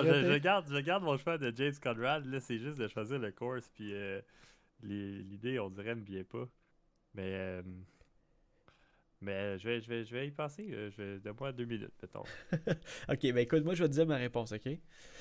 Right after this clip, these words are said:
Speaker 2: Moi, je suis allé pour l'événement. Moi, là, j'irais, j'ai choisi le course, je vais te dire le course en premier. J'ai choisi Rouville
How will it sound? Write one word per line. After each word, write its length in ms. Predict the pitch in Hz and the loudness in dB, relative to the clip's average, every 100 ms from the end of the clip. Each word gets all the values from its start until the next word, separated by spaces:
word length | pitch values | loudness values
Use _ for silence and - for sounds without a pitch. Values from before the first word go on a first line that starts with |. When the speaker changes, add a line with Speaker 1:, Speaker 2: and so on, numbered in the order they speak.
| - - - - - | -18 -18 -20 -20 0
Speaker 2:
Moi, 140 | 151 214 | 4 6
je 80 | |
suis 160 | - 170 | 6 6
allé 360 | 151 143 156 175 | 8 10 8 8
pour 260 | - 135 | 2 2
l'événement. 520 | 131 143 131 123 113 - - - _ | 8 8 8 2 -2 -6 -10 -20 _
Moi, 160 | 139 170 | 4 6
là, 480 | 165 160 160 160 160 - - - | 8 8 6 4 0 -10 -16 -8
j'irais, 600 | 127 131 127 127 139 147 - | -4 0 0 4 4 4 2
j'ai 160 | 127 | 0
choisi 300 | 123 151 147 | 4 6 6
le 120 | 185 147 | 6 6
course, 260 | 156 175 | 8 8
je 60 | 165 | 6
vais 80 | 131 | 4
te 40 | |
dire 100 | 190 | 6
le 60 | 175 | 4
course 200 | 170 160 | 2 2
en 60 | |
premier. 220 | 135 123 113 | 0 -2 -2
J'ai 120 | 117 | -2
choisi 280 | - 127 135 | 0 4 8
Rouville 380 | 143 135 123 | 8 8 6